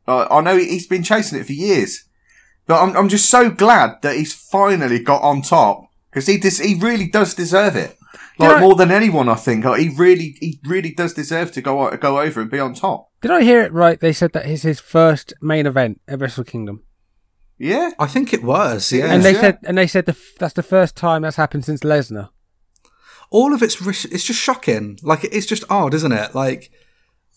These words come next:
Speaker 3: like I said, like, I always just kind of, I've, Ibushi's name is synonymous with Wrestle Kingdom for me.
Speaker 2: Yeah.
Speaker 3: So it never would have occurred in my mind that he's never been in the main event, nor really, thinking about it, like, if, if I was to think about it before,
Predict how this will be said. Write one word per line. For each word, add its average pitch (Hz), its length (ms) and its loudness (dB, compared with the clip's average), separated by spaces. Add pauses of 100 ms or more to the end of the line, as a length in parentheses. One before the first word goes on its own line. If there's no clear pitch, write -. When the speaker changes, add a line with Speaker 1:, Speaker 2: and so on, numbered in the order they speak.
(480)
Speaker 3:
like 190 200 0
I - 40 2
said, 262 260 0
like, 135 180 0
I 180 100 4
always 196 320 4
just 190 120 -8
kind 185 180 -2
of, 160 120 -6
I've, 185 280 -2 (500)
Ibushi's 185 520 -2
name 180 260 -4
is 127 120 0
synonymous 151 540 -2
with 151 140 -4
Wrestle 180 220 -4
Kingdom 117 300 -2
for 117 140 -8
me. 104 320 -10 (220)
Speaker 2:
Yeah. 202 60 -4
Speaker 3:
So 175 120 4
it 170 80 -2
never 208 260 2
would 190 140 2
have 160 100 -2
occurred 165 340 0
in 151 100 0
my 147 140 0
mind 143 300 0
that 113 80 -6
he's 113 160 -6
never 131 200 0
been 131 160 -4
in 123 80 -2
the 123 60 -2
main 123 200 -2
event, 113 460 -6 (260)
nor 190 380 2
really, 151 640 0
thinking 185 380 -4
about 98 280 -6
it, 160 140 -4
like, 139 140 -8
if, 190 140 -2
if - 140 -6
I 190 40 -2
was 185 140 -4
to 165 80 -6
think 180 180 -4
about - 180 -2
it - 60 -10
before, 135 680 -4